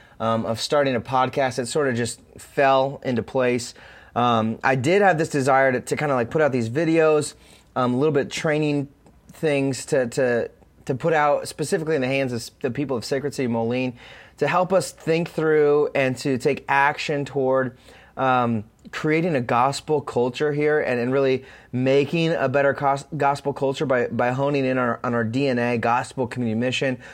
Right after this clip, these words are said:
looking at our identities and rhythms, right? We, we are a family of missionary servants learning to live all of life increasingly in submission of Jesus Christ.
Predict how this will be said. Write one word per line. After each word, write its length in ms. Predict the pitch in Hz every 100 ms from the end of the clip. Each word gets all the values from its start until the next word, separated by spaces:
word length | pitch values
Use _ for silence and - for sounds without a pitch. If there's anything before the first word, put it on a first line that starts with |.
| -
looking 240 | - 135 151
at 80 | 131
our 140 | 117
identities 720 | 104 117 127 131 131 135 127
and 200 | 123 104
rhythms, 600 | 110 127 135 135 131 123
right? 240 | 123 123 120
We, 140 | 123
we 160 | 117 127
are 160 | 117
a 180 | 113 113
family 720 | 117 - 131 135 135 135 135 131 - - _ _
of 160 | 135 113
missionary 480 | 123 131 147 127 117
servants 460 | - 127 131 120
learning 460 | 120 120 131 147 143
to 100 | 127
live 180 | 117 110
all 340 | - 131 147
of 140 | 143
life 380 | 127 127 127 120
increasingly 680 | 107 117 - 135 131 139 131
in 100 | 120
submission 380 | 117 113 120 117
of 100 | 101
Jesus 360 | 117 123 107
Christ. 500 | - - 127 131 -